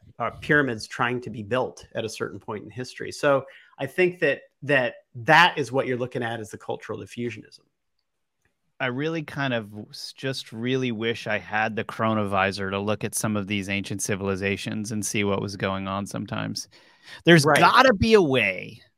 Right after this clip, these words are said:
Speaker 2: I think you and I need to figure this out. There's gotta be a way for us to task on certain specific questions that could get us closer to understanding these ancient civilizations, right? You s-, you said this, it's, like, hard to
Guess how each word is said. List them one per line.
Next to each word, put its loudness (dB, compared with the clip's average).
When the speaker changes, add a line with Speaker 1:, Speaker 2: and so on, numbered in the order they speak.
Speaker 2:
I -4
think -2
you -2
and 0
I 4
need 0
to -4
figure -6
this -6
out. -4
There's -8
gotta 0
be -2
a 2
way 0
for -6
us -4
to -14
task -4
on -6
certain -2
specific -6
questions -2
that -14
could -14
get 2
us -2
closer -2
to -4
understanding -2
these -4
ancient -6
civilizations, -6
right? -2
You -12
s-, -8
you -6
said 2
this, -6
it's, -12
like, 0
hard 0
to -4